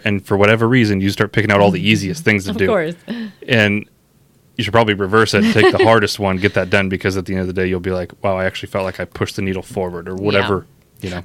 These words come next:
Speaker 2: I think really, yeah, I think it has to be something that's gonna make you as a human being really push outside of your comfort zone. I mean, seventy-five Hard does that, not because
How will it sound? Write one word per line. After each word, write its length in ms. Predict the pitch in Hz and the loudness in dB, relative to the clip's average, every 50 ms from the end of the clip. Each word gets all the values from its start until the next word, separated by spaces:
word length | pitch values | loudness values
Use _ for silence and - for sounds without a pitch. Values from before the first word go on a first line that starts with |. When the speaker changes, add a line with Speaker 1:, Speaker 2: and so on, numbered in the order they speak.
| - | 0
Speaker 2:
I 160 | - 247 277 302 | 0 2 2 2
think 240 | 302 294 254 - - | -2 -4 -8 -6 -4
really, 340 | 180 180 175 175 175 165 165 | 0 0 0 2 0 0 0
yeah, 260 | 165 160 147 143 131 - | 0 2 2 2 2 0
I 100 | 175 190 | -2 -2
think 220 | 190 - 214 202 | -2 -4 -4 -4
it 60 | 214 202 | -4 -2
has 240 | 196 175 180 - | -2 -2 -2 -2
to 80 | - 180 | -6 -8
be 220 | 165 175 160 156 156 | -4 -2 -2 -2 -2
something 380 | - - 175 160 160 175 165 | -2 -4 -6 -4 -4 -4 -6
that's 200 | 160 147 135 - | -6 -6 -8 -8
gonna 180 | - 170 156 151 | -8 -6 -6 -4
make 240 | 151 151 147 139 156 | -4 -6 -8 -8 -8
you 240 | 156 156 160 160 156 | -6 -4 -2 -2 -2
as 120 | 156 135 | -2 -4
a 40 | 143 | -8
human 340 | 139 - 160 151 143 143 135 | -10 -8 -8 -6 -6 -8 -6
being 500 | 131 156 156 151 139 139 135 143 143 135 | -6 -6 -6 -6 -6 -8 -8 -8 -6 -2
really 260 | 165 156 147 143 135 | -2 0 0 0 -4
push 280 | - - 143 - - - - | -4 -6 -8 -8 -8 -10 -8
outside 300 | 151 - - - - 127 | -8 -8 -6 -4 -4 -2
of 60 | 131 127 | -2 -4
your 100 | 123 131 | -8 -10
comfort 420 | - - 151 143 131 117 - - | -8 -8 -10 -8 -8 -12 -14 -10
zone. 260 | - 107 - 107 123 - | -10 -10 -10 -10 -10 -8
I 40 | 151 | -4
mean, 180 | 156 160 151 147 | -2 -2 -2 0
seventy-five 520 | - 170 165 175 175 165 - 185 180 180 | 0 0 0 0 -2 -2 0 0 -2 -2
Hard 260 | - - 170 170 175 | 0 -2 -2 -2 0
does 260 | 143 156 156 170 180 170 | 0 0 0 0 0 -2
that, 240 | 151 143 139 - | -4 -4 -4 -4
not 220 | - 165 175 185 - | -2 -2 -2 -2 -2
because 480 | 202 - - 185 165 160 151 147 - | -6 -6 -2 -2 -2 -2 -2 -6 -8